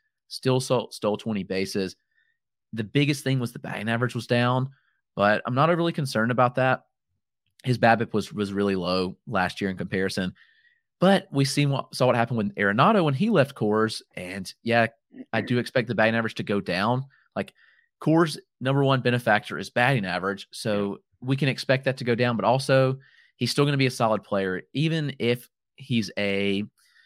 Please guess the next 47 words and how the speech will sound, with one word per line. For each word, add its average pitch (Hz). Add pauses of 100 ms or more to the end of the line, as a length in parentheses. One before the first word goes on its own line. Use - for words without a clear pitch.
(160)
two 147
seventy-five 104
hitter, 104
he's 135
gonna 160
give 117
you 107
thirty 98
home 95
runs 92
and 90
twenty 92
stolen 85
bases, 87
in 85
my 85
opinion. 87
So 82 (520)
I'd 120
much 143
rather 156
have 110
that 101
than 90
Anderson. 85 (240)
And, 101
you 95
know, 104
the, 101
the 107
batting 113
average 107
is 110
nice 113
for 107
Tim, 117
but 87 (560)
give 127
me 175
this 165
upside 139
with 107
Story. 117
He's 104
still 113
got 104
it. 101